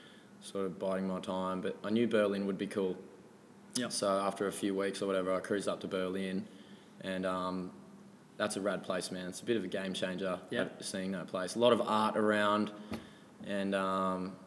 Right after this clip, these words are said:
Speaker 1: f-, feeling pretty safe, actually. Hey, like, the streets are pretty safe there. I
Speaker 2: Good.
Speaker 1: felt a lot of artists getting around, just people, like, I don't know, having a beer and waiting for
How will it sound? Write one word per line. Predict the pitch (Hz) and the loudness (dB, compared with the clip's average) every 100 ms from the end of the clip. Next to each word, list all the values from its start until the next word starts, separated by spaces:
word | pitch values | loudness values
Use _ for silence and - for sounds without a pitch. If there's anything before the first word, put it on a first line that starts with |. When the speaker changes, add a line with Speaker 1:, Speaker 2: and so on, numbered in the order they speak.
| - - - - - - - - | -20 -20 -20 -20 -20 -20 -20 -10
Speaker 1:
f-, | - 113 | -2 2
feeling | - 151 127 | 6 6 6
pretty | 139 107 | 4 6
safe, | - 123 120 - | 6 8 6 4
actually. | 101 98 113 117 | 0 4 4 6
Hey, | 120 107 | 8 6
like, | 104 98 - | 6 4 2
the | 101 | -2
streets | - 107 110 110 | 2 4 4 2
are | |
pretty | - 113 | 0 0
safe | - 104 110 117 | 2 2 2 4
there. | 104 | 4
I | |
Speaker 2:
Good. | 101 120 | 4 4
Speaker 1:
felt | 104 | 4
a | 117 | 4
lot | |
of | 107 - | 4 2
artists | 98 107 - - | 2 2 0 0
getting | 113 104 | 2 2
around, | 104 107 113 | 2 4 4
just | 98 - | 0 -2
people, | 110 101 104 | -2 0 0
like, | 101 95 - - - - - - - | 2 2 -2 -14 -18 -20 -20 -20 -10
I | - | -4
don't | 98 | -2
know, | 98 98 | 0 0
having | 104 98 101 | 0 0 0
a | 95 | 0
beer | 101 101 | 2 2
and | 98 | 2
waiting | 98 98 98 | 2 2 0
for | 104 98 | 0 0